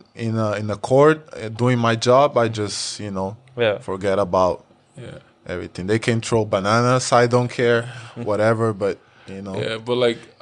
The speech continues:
Speaker 3: I,
Speaker 1: is what it is.
Speaker 3: I, I agree with David. Sometimes you don't, you get in the zone and you don't hear 'em, but sometimes you kinda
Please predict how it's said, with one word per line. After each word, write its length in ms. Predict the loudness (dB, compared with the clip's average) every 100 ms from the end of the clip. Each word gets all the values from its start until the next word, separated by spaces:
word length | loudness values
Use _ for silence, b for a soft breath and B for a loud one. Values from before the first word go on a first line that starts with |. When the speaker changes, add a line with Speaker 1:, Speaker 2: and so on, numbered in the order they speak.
| 2 2
Speaker 3:
I, 60 |
Speaker 1:
is 120 | 2
what 160 | 2 2
it 140 | 2
is. 280 | 0 0 0
Speaker 3:
I, 180 | -2 -2 0
I 140 | 2 2
agree 160 | 0 -2
with 140 | -2
David. 380 | 0 0 0 -4
Sometimes 460 | -4 0 0 0 0
you 80 |
don't, 160 | -2 -2
you 80 | -2
get 160 | -2
in 100 | 0
the 100 | -2
zone 260 | 0 0 0
and 80 | -2
you 80 | -2
don't 140 | -4
hear 240 | -2 -2 -2
'em, 200 | -4 -6
but 140 | -6
sometimes 600 | -2 0 2 0 0 -6
you 80 | -6
kinda 320 | 0 0 0